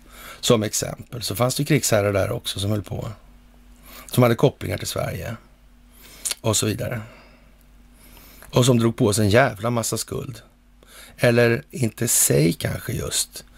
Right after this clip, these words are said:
en jävla massa skuld, utan, ah, en av indelningarna skulle få mycket skuld.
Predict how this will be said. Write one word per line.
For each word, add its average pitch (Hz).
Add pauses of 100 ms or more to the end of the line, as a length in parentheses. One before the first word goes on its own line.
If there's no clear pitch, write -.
(560)
en 113
jävla 92
massa -
skuld, - (200)
utan, 95 (1040)
ah, 123 (300)
en 123
av 123
indelningarna 117
skulle 98
få 92
mycket 95
skuld. -